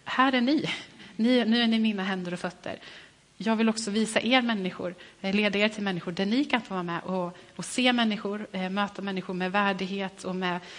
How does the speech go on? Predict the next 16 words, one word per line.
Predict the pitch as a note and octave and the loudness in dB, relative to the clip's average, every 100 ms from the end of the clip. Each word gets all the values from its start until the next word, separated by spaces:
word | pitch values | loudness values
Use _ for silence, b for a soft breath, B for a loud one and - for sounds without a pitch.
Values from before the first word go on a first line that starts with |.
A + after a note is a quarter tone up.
| B B - | B B -6
med, | F#3 F3+ | 0 0
med | E3 F#3+ | 2 0
kärlek | F3+ A3 G3 F#3+ F#3+ | 4 4 6 4 2
och | |
med | G#3+ G3+ | 2 2
den | F#3+ | 2
där | F#3 | 0
blicken | F3 F#3 - - G3+ | 2 -2 -2 -4 -4
som, | - F#3+ F3+ F3+ - - - | -2 -4 -6 -10 -20 -20 -18
som | - A3 | -8 -4
ser | A3 G3 | 0 0
personen." | G3 - G3 G3+ - - B B B B B _ _ | 0 -2 -4 -4 -4 -6 B B B B B _ _
Ehm, | - F#3+ F#3+ F#3 F#3 - | -8 -6 -6 -8 -10 -6
och | F#3+ - | -6 -2
som | G#3 G3 | -2 -2
kan | - F#3 F3+ | 0 -2 -2